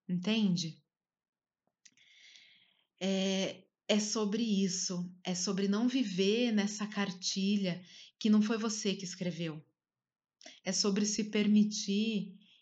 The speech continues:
escrever num estilo livre, que é seu. É não ser máquina, é não ser manada. É poder se assumir nessa construção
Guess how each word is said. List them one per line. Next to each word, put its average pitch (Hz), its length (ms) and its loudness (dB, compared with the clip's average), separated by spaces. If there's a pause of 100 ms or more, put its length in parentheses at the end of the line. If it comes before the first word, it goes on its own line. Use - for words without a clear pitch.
(100)
escrever 208 680 0
num 220 180 -2
estilo 226 420 -2
livre, 247 720 2 (360)
que 220 100 -4
é 220 80 0
seu. 214 720 2 (800)
É 196 120 -2
não 214 280 6
ser 269 200 0
máquina, 240 800 2 (260)
é 196 100 0
não 214 160 4
ser 220 260 -2
manada. 214 800 0 (1120)
É 208 120 -2
poder 240 460 0
se 294 160 -4
assumir 233 1000 0
nessa 233 460 -4
construção 269 1500 -2